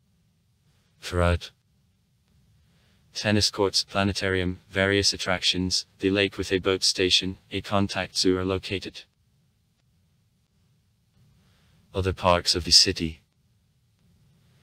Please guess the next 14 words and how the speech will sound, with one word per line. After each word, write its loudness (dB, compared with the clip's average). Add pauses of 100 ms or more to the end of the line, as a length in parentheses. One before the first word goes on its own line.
(680)
In 0
the 4
city 2
also 2
the 2
new 6
Piatigorsk -2
Lake -4
has -6
a -4
Komsomol -4
Park, -8 (1120)
White -2
Daisy, 0